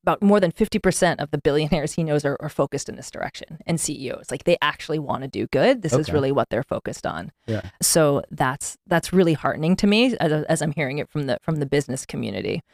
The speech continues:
Speaker 1: So
Speaker 2: Mm-hmm.
Speaker 1: we start with them,
Speaker 2: Start with the
Speaker 1: right?
Speaker 2: ones that wanna do
Speaker 1: Starts
Speaker 2: it.
Speaker 1: with the ones who are going, so cheer 'em
Speaker 2: Mm-hmm.
Speaker 1: on, and then talk together about how we can do these little things in our environment, our own environment.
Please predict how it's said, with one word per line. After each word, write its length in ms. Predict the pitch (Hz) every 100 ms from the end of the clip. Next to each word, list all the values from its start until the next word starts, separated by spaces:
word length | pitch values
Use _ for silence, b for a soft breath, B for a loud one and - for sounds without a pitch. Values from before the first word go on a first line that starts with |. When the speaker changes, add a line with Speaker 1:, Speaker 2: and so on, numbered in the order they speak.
| b
Speaker 1:
So 60 |
Speaker 2:
Mm-hmm. 160 | 95 233
Speaker 1:
we 60 |
start 280 | 254 277 311
with 140 | 359 247
them, 460 | 269 302 147 143 - _
Speaker 2:
Start 220 | - - 120
with 80 | 202
the 60 |
Speaker 1:
right? 80 | 285
Speaker 2:
ones 160 | 131 123
that 80 | 117
wanna 280 | 110 113
do 80 | 110
Speaker 1:
Starts 300 | 117 302 349
Speaker 2:
it. 40 | 370
Speaker 1:
with 60 |
the 80 | 330
ones 260 | 294 311 339
who 80 | 285
are 80 | 254
going, 260 | 247 247
so 180 | - 226 -
cheer 260 | 285 311
'em 60 | 311
Speaker 2:
Mm-hmm. 380 | 254 247 254 254
Speaker 1:
on, 80 | -
and 220 | 190 190
then 360 | 190 190 196 185 _ _ _
talk 300 | - 220 277
together 400 | - 208 220 349
about 240 | 202 156 -
how 200 | - 180
we 120 | 214
can 120 | 180
do 140 | 185
these 220 | 180 180 185
little 160 | 175
things 340 | 165 175 165 147
in 100 | 135
our 280 | 139 113
environment, 640 | - 151 131 160 170 117 -
our 160 | 131 143
own 140 | 156
environment. 560 | 151 123 101 92 90